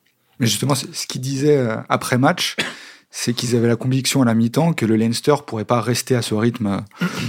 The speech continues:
<clears throat> dans, dans, dans leur défense, qu'ils pourraient pas autant sprinter, autant couper les extérieurs, et qu'il y aurait un travail à l'usure qui payerait. Et ils en étaient tellement convaincus qu'à un moment donné, euh,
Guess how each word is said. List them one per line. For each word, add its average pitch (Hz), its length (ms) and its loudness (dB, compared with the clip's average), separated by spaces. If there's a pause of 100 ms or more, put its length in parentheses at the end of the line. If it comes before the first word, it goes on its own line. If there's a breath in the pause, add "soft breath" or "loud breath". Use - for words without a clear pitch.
(120)
<clears throat> - 140 -20
dans, 98 520 2
dans, 110 180 -2
dans 117 260 -4
leur 110 160 0
défense, 113 360 -2
qu'ils - 120 -14
pourraient 113 200 -2
pas 120 400 2
autant 123 340 0
sprinter, 123 720 2
autant 113 340 0
couper - 240 -6
les 113 140 -2
extérieurs, 120 640 0 (380 loud breath)
et 113 100 -6
qu'il - 160 0
y - 20 4
aurait 120 100 0
un 123 60 0
travail 131 480 2 (180)
à 120 80 2
l'usure 131 560 0
qui - 140 -10
payerait. 113 380 -2 (520 loud breath)
Et 110 920 -4
ils 107 140 -6
en 110 40 0
étaient 107 180 -2
tellement 127 300 2
convaincus 123 520 0
qu'à 135 100 -2
un 120 40 -2
moment 117 180 0
donné, 127 340 4
euh, 117 560 2